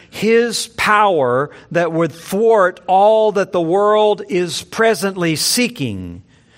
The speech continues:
He's going to re-, reward the humble. He's gonna scatter the proud. He's gonna frustrate their plans. He's going to exalt the humble, and he's gonna bring down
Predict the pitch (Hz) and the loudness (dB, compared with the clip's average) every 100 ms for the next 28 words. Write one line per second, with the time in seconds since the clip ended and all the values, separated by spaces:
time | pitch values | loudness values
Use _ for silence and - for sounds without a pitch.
0 | _ 185 165 208 196 185 175 170 151 135 | _ -6 -4 -2 -2 -2 -2 -2 -4 -6
1 | 160 160 156 185 214 240 240 208 - - | -6 -4 0 2 2 2 0 -6 -16 -20
2 | _ 185 170 160 175 190 143 147 160 - | _ -4 -2 2 2 2 -2 -2 -6 -14
3 | _ 170 170 170 151 - 214 220 233 233 | _ -6 -4 -4 -4 -4 0 0 2 0
4 | 226 226 - - - - 220 220 202 165 | 0 -4 -18 -8 -8 -2 2 2 2 2
5 | 165 165 180 165 151 220 240 - 220 214 | -2 -4 -4 -4 -2 -2 -2 -2 0 -2
6 | 208 190 180 - 208 196 156 160 156 165 | -2 -4 -4 -2 -2 0 -2 -4 -6 -6
7 | 143 185 175 160 165 143 190 202 240 - | -4 -4 -4 -4 -4 -2 2 2 2 -4
8 | - - 185 170 208 220 175 165 165 165 | -18 -10 -2 0 2 2 0 0 0 -4
9 | 160 180 165 147 196 202 202 175 - - | -4 -4 -4 -2 0 0 -4 -8 -16 -16
10 | 151 185 190 165 147 147 139 | -4 0 2 0 0 -4 -8